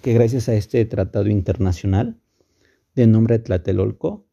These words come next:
ahora en el mundo el cuarenta por ciento de los habitantes pueden vivir sin el temor de que existan armas nucleares, nucleares, y esto es respaldado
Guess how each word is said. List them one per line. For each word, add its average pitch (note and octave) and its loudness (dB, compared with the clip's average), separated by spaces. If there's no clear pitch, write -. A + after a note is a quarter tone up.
ahora C3+ 2
en A#2+ -2
el A#2+ 0
mundo C#3+ -2
el B2+ -2
cuarenta C#3 0
por A2 -2
ciento A#2+ -4
de B2 0
los A#2 2
habitantes B2 -2
pueden C3 2
vivir A#2 0
sin A#2 -2
el A2 0
temor A#2 -2
de G#2+ -4
que - -8
existan A2+ -4
armas G#2 2
nucleares, G#2+ 0
nucleares, A#2+ 0
y A#2+ 0
esto A#2+ -2
es A#2+ -2
respaldado G#2 -2